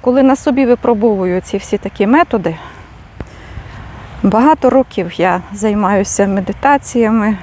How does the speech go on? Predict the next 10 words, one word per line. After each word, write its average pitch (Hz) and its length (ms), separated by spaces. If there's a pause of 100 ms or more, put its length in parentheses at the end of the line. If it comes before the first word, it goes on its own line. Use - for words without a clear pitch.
глибинними 202 760
такими 190 380
духовними 185 720
пізнаннями, 233 720 (1120)
багато 233 420
різного 220 360
всього 214 460
випробовувала 254 800
на 214 140
собі, 262 420